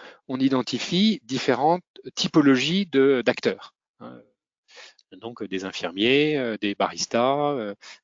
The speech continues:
des directeurs régionaux, euh, voilà. Et sur chacune de ces typologies, euh, on applique la méthodologie. Et là, est-ce qu'on crée des dynamiques collectives ou des dynamiques individuelles ?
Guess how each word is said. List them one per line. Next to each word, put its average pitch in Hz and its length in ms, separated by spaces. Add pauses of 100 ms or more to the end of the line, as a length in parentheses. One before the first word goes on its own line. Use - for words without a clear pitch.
des 110 80
directeurs 101 400
régionaux, 110 640
euh, 113 40
voilà. 104 140 (280)
Et 123 80
sur - 420
chacune 160 500
de 123 120
ces - 160
typologies, 113 680 (420)
euh, 104 840
on 117 160
applique - 440 (120)
la 107 100
méthodologie. 107 720 (360)
Et 110 80
là, 170 260
est-ce 139 220
qu'on 156 360
crée 160 200
des 123 100
dynamiques 123 380
collectives 123 400
ou 170 60
des 110 100
dynamiques 120 540
individuelles ? 110 480